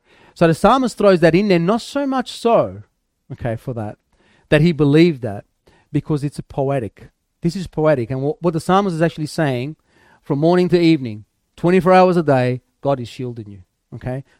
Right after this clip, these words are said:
But, of course, we know that, that God used human authors, uh, to write these things.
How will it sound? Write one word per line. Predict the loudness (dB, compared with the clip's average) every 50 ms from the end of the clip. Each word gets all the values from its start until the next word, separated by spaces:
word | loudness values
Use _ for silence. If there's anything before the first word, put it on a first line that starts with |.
| _
But, | _ -4 -4 -4 -6 _ _ _
of | -12 -12 -10
course, | -4 -2 -2 -2 -2 -4 -8
we | -8
know | -8 -6 -6 -4 -4 -4
that, | -4 -6 -8 -12 _ _ _
that | -12 -10 -8
God | -4 -2 -2 -2 -2 -2
used | -4 -4 -4 -4 -6 -8 -14 _ _
human | -2 -2 -2 -2 -2 -4
authors, | -4 -2 0 0 0 -2 -4 -8 -10 -10 -12 -16 _ _ _ _ _ _ _ -8
uh, | -6 -6
to | -6 -6 -6
write | -4 -2 -4 -4 -4 -6
these | -8 -10 -10 -12
things. | -14 -14 -12 -12 -14 -14 -18